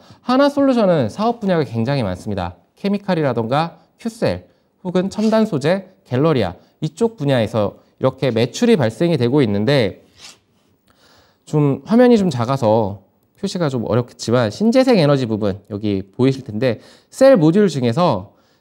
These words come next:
지금 매출 비중이 십삼 프로, 십육 프로. 다른 주가가 움직이기에는 이 태양광 사업 분야가 이십오 프로에서 삼십 프로 정도면은 그렇게 적은 비중은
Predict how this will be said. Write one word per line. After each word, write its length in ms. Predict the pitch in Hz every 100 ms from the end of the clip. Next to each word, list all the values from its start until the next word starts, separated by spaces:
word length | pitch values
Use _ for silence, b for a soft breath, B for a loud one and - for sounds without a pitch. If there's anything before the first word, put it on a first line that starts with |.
| -
지금 380 | 147 165 160
매출 420 | 117 117 - 247 220
비중이 400 | 131 113 127 147
십삼 400 | - - 240 226
프로, 320 | 165 104 - _
십육 420 | - 208 226 226
프로. 300 | - 104 - _ _ _ _ _ _ _ _ _ _ _ _ b b b
다른 640 | - 143 190 226 226 226 220 _ _ _
주가가 580 | - - 247 220 170 147
움직이기에는 1040 | 123 175 226 208 180 151 131 170 123 95 _ -
이 120 | 170
태양광 600 | - 262 262 233 214 180
사업 280 | 214 240 240
분야가 380 | 143 127 139 -
이십오 520 | 156 175 233 220 127
프로에서 560 | 139 - 147 95 117 135
삼십 340 | 202 233 254
프로 200 | - 220
정도면은 640 | 147 110 117 107 120 120 - b b _
그렇게 340 | - 190 214
적은 720 | 202 - 120 135 214 226 226
비중은 440 | 139 117 123 135